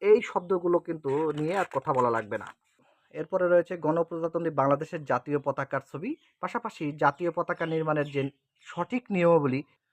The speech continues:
তুলে ধরা হয়েছে। আপনার ইচ্ছে করলেই আপনার, আপনি অথবা আপনার বাচ্চারা যারা আছে তাদের কিন্তু জাতীয় পতাকার মাপ সঠিকভাবে,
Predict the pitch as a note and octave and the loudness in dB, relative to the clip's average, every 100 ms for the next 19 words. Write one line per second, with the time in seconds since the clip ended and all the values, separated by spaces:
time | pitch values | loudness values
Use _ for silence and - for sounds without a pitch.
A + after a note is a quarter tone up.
0 | _ _ _ _ D#3+ D3+ C3 A#2 A2+ A2 | _ _ _ _ -8 -2 0 0 -2 -6
1 | - - _ _ _ A#2+ C#3+ D3+ C#3+ E3 | -12 -20 _ _ _ -12 -4 -2 -2 -4
2 | D3+ C#3+ C#3+ C3 C#3+ C3+ C3 - C#3+ C3+ | -4 -2 0 0 0 0 0 -2 -2 -2
3 | C#3 C3 B2+ C3 B2 B2 C#3 C3 B2 - | 0 -2 0 -4 -4 -4 0 0 0 -4
4 | _ _ B2+ B2+ B2 A#2+ A#2+ C3+ B2 B2+ | _ _ -4 0 4 4 2 -4 -4 -4
5 | C3+ B2+ B2+ B2+ D3 C#3+ C3+ C3 C3 B2 | -4 0 0 0 -2 -2 -4 -2 -2 2
6 | B2+ B2+ - - F3+ G3 D#3+ D#3+ D#3 | 2 2 0 -12 -8 -4 0 2 2